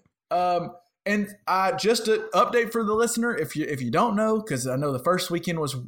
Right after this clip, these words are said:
wonky with the game starting on Friday. This weekend also a little wonky. I believe we have the first games on, the Sweet Sixteens played on Saturday and Sunday,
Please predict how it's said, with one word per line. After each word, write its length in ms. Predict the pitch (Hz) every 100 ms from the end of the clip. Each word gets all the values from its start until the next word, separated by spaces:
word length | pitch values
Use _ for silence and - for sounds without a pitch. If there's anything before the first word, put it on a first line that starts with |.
| - 131
wonky 400 | 156 165 180 151
with 140 | 151
the 40 | 135
game 200 | 147 139
starting 240 | - 151
on 60 | 131
Friday. 320 | 156 151 151 127
This 240 | 175 214
weekend 300 | 196 190 180
also 380 | 156 196 208 240
a 60 | 220
little 200 | 226 220
wonky. 460 | 214 226 226 226 208 _ _ _ -
I 80 | 147
believe 300 | 160 185 180
we 80 |
have 260 | 180 170 147
the 160 | 135 -
first 240 | 202 185
games 300 | 196 185 175
on, 220 | - 147 143
the 80 |
Sweet 200 | - 185
Sixteens 460 | 185 185 185 185 180
played 220 | - 156
on 140 | 131 117
Saturday 480 | 180 170 180 165
and 120 | 127 110
Sunday, 640 | - 220 185 127 127